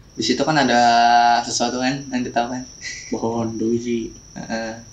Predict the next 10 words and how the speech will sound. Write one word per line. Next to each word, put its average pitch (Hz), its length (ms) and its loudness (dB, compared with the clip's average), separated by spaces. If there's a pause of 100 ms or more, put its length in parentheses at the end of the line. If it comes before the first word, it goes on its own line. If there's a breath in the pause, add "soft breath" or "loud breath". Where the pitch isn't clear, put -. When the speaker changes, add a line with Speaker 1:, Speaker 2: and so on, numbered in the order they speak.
(160)
Speaker 2:
Yang 120 180 0
banyak 117 160 0
semutnya. 120 460 -2 (340)
Speaker 1:
Heeh. 120 460 -10 (380)
Nggak 131 200 2
sih, 127 380 2
yang 113 160 -4 (260)
baik 113 220 0
semutnya 113 340 -2
sama 117 300 0